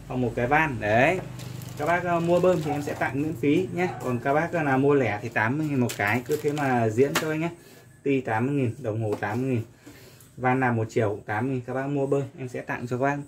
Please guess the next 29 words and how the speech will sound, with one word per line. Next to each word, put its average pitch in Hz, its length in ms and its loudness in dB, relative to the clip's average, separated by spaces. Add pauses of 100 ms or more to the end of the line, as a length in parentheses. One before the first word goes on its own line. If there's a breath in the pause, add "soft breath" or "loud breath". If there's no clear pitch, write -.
miễn 139 180 -8
phí 135 300 0
ba 131 200 -2
món 117 180 0
này 131 260 -2
nhé. 135 100 0 (160)
Đấy. 110 160 0 (480 loud breath)
Các 139 80 -4
bác 156 120 2
mua 160 220 0
một 127 240 0
cái, 120 280 0
một 127 220 0 (100)
trong 139 240 -2
bốn 120 180 2
cái 156 100 -2
mẫu 151 140 0
bơm 156 200 2
này, 123 240 0
em 127 120 -8
tặng 127 220 -2
miễn 127 160 -4
phí 127 160 4
các 147 160 -2
bác 165 200 -6
ba 143 180 -2
món 120 180 -2
này 127 220 2
nhé. 135 120 -2